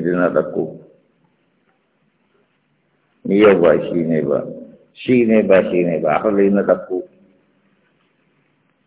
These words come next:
Naku al-hikmatul ajibatu fil jibali. Mu kuma namu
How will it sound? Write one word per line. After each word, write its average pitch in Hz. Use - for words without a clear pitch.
Naku 110
al-hikmatul 98
ajibatu 101
fil 98
jibali. 82
Mu 113
kuma 123
namu 120